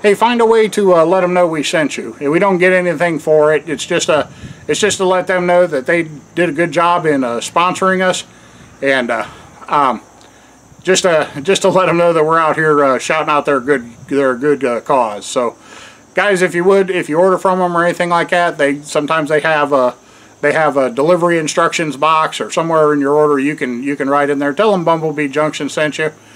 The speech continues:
or, uh, send 'em an email. I'll put their, uh, I'll put their email down below. Tell 'em you, uh, tell 'em you saw us on YouTube and we were, uh, saying good things about 'em. But, uh, they'll get a kick out of it. But the,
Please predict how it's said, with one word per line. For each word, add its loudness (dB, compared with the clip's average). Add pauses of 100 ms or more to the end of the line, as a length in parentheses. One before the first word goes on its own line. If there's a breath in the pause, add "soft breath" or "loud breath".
(280 loud breath)
or, 2
uh, 0
send 0
'em -2
an -4
email. 0 (100)
I'll -2
put -2
their, 2
uh, -2 (440 loud breath)
I'll 0
put 0
their 2
email 2
down 0
below. 4
Tell 0
'em 0
you, 4
uh, 2 (120)
tell 2
'em 0
you -2
saw 2
us -2
on 0
YouTube 2
and 0
we 2
were, 2
uh, 2 (240 loud breath)
saying 0
good 2
things -2
about -6
'em. -14
But, -4
uh, -4
they'll 2
get 2
a -2
kick -6
out -4
of -10
it. -12
But -2 (680 loud breath)
the, 2